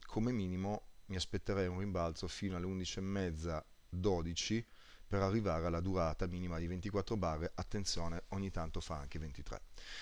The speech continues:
Mi auguro di averti raccontato tutto, se il video ti è piaciuto metti un bel like e condividilo con le altre persone, sarà come una pacca sulla spalla per tutto il lavoro che viene fatto quotidianamente per fare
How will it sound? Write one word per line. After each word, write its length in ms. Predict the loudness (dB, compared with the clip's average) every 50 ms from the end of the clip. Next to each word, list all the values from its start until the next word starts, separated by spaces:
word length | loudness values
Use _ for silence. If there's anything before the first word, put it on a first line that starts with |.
| -10 -10 -10 -12 -12 -12 -14 -16 -16 -4 4
Mi 100 | 10 12
auguro 460 | 12 12 12 10 8 8 10 8 8
di 120 | 8 6
averti 440 | 6 8 8 6 6 6 4 2 4
raccontato 480 | 4 4 4 4 4 4 4 4 4 2
tutto, 420 | 0 -2 -2 0 2 2 2 4 4
se 240 | 4 4 6 6 6
il 200 | 6 6 6 4
video 220 | 4 2 2 2
ti 80 | 2 2
è 20 |
piaciuto 480 | 0 2 2 2 0 2 2 0 0 0 0
metti 240 | 0 2 2 2
un 40 | 4
bel 160 | 4 4 4
like 380 | 4 4 4 2 2 0 -2 -2
e 80 | -2 -4
condividilo 640 | 0 0 2 2 2 2 0 0 0 0 0 -2 -2
con 420 | -2 -2 -2 -2 -2 -2 -2 -2 0
le 80 | 0 0
altre 180 | 2 2 2
persone, 420 | 2 2 0 2 0 0 0 0 0
sarà 220 | 0 0 0 0
come 160 | 0 0 -2
una 140 | -2 -2 -2
pacca 340 | 2 2 2 2 4 2 0
sulla 220 | 2 2 2 2
spalla 480 | 2 0 0 2 2 2 2 0 -2 -2
per 160 | -2 -2 -2
tutto 180 | -2 0 2 2
il 60 | 4
lavoro 200 | 4 4 2 0
che 80 | 0
viene 180 | -2 -2 -2 -2
fatto 360 | -2 -2 -2 -2 -2 -4 -6
quotidianamente 880 | -2 0 0 2 2 2 2 2 2 2 0 -2 -4 -6 -4 -4 -4 -2
per 160 | -2 -4 -4
fare 360 | -2 -2 -2 -2 -2 -4 -6